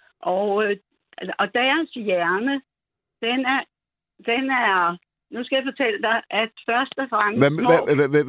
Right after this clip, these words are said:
Speaker 2: hvad, hvad mener du med, at, at, at, at babyer har siddet med front mod alting?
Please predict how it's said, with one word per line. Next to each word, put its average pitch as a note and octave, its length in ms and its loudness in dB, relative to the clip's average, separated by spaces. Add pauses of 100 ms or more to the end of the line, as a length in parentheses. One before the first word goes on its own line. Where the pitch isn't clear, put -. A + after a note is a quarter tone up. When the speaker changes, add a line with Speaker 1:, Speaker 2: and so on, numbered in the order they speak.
Speaker 2:
hvad, C#3+ 180 4
hvad D3 120 4
mener D3+ 280 4
du A#2+ 80 4
med, B2 120 4
at, A2+ 180 4 (140)
at, G2+ 220 2
at, F#2+ 180 4 (280)
at G2 140 4
babyer B2 380 4
har G2+ 100 2
siddet A2 380 4 (100)
med G#2 160 4
front B2+ 380 2 (220)
mod G#2+ 260 4
alting? A2 460 2